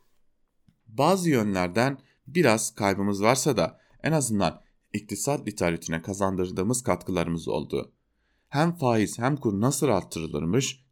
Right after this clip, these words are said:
dünya aleme gösterdik. Merkez Bankası'na güven, başkanlık koltuğunda kim oturursa otursun artık çok zor. Bu yüzden gelecekte bugünü aramamız kaçınılmaz gibi. Uzun aramalardan sonra çocuğuna iyi bir bakıcı bulmuşsun.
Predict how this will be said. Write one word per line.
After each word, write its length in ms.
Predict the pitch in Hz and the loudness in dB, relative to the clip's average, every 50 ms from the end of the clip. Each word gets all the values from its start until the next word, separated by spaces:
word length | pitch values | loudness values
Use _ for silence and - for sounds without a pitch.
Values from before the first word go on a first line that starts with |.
| _ | _
dünya 400 | - 147 160 139 113 90 82 80 | -2 0 0 0 0 -2 -4 -4
aleme 480 | - - 120 123 104 85 80 85 87 92 | -2 0 2 2 2 0 0 0 -2 0
gösterdik. 680 | 85 87 78 - - - 76 76 71 - 71 - - _ _ _ _ _ _ _ _ - | 0 0 -2 -2 -2 -4 -4 -4 -4 -6 -8 -8 -10 _ _ _ _ _ _ _ _ 0
Merkez 440 | 107 113 117 117 - 175 175 156 143 | 2 2 2 4 4 4 4 4 4
Bankası'na 460 | 123 110 101 95 87 - 90 85 87 | 4 4 2 0 -2 -2 -2 -2 0
güven, 360 | 87 90 90 98 98 90 - - - _ _ _ _ | 0 2 4 6 6 4 4 0 -8 _ _ _ _
başkanlık 560 | - 87 92 - - - 101 113 156 165 165 | 2 2 2 2 0 0 0 0 0 0 -2
koltuğunda 420 | - 123 101 90 - 87 87 85 85 | 0 0 -2 -2 -2 -4 -6 -6 -6
kim 220 | - - 180 185 | -4 0 0 2
oturursa 420 | 170 - - 101 87 85 - - | 2 0 0 -2 -2 0 0 0
otursun 380 | 85 82 - - 90 - - 156 | 0 0 0 -2 -4 -2 0 0
artık 340 | 147 110 95 - - - - | 2 2 0 -2 -6 -6 -2
çok 200 | - 85 82 - | -2 -4 -2 -4
zor. 220 | - 76 71 65 - - _ _ _ _ _ _ | -6 -6 -6 -6 -8 -14 _ _ _ _ _ _
Bu 140 | - 147 170 | 4 6 6
yüzden 360 | 156 127 110 98 80 - - - _ _ _ _ | 6 6 4 4 2 2 -2 -12 _ _ _ _
gelecekte 720 | - 110 110 110 110 104 110 104 101 - - 139 143 135 120 - | 0 2 4 4 4 4 2 0 0 2 2 2 2 2 -2 -8
bugünü 580 | 110 104 104 123 151 143 135 110 90 80 78 - - | -14 -6 -2 -2 0 0 0 0 -2 -4 -6 -8 -8
aramamız 800 | - 92 95 90 85 82 87 98 117 127 127 - - - - _ _ _ _ | -6 -4 -4 -4 -4 -2 -2 0 0 0 0 -2 -4 -6 -10 _ _ _ _
kaçınılmaz 680 | - 101 92 - - 101 95 90 85 80 69 65 - - | -6 -6 -4 -2 -2 -2 -2 0 -2 -2 -2 -4 -4 -6
gibi. 260 | 73 69 71 - - _ _ _ _ _ _ _ _ _ _ _ _ - | -6 -6 -6 -8 -8 _ _ _ _ _ _ _ _ _ _ _ _ -6
Uzun 240 | - 131 135 175 | -4 0 2 2
aramalardan 640 | 180 170 156 151 151 143 135 135 135 135 135 143 143 | 4 4 4 4 2 2 2 2 0 0 0 -2 -2
sonra 280 | 139 - 160 165 175 | -2 0 0 0 0
çocuğuna 420 | 170 175 131 123 120 127 135 147 135 | 0 0 0 0 2 2 0 0 0
iyi 220 | - 117 131 143 131 | 0 0 0 2 0
bir 160 | 131 117 104 | 0 0 -2
bakıcı 340 | 104 101 - 107 120 151 160 | -4 -4 -2 -2 0 0 2
bulmuşsun. 640 | 147 107 87 82 85 - - 120 131 147 135 - | 2 2 2 0 -2 0 0 2 2 2 0 -4